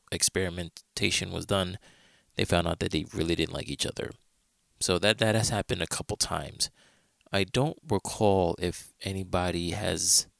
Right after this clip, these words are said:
divorced on decision day and then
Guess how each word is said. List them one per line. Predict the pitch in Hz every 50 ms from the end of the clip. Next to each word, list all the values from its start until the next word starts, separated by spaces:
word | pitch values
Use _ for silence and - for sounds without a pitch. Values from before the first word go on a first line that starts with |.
| _ _ _ _ _ _ _ _ _ _ _ _ _ _ _ _ _ -
divorced | - 95 90 87 92 95 98 110 117 135 143 - - - - _ _ _ _ _ _ _ _ _ _ _ _ _ _ -
on | - 113 113 117
decision | 127 120 - 139 131 131 127 139 135
day | 135 135 135 139 -
and | - - 98 98
then | 92 90 90 87 87 92 90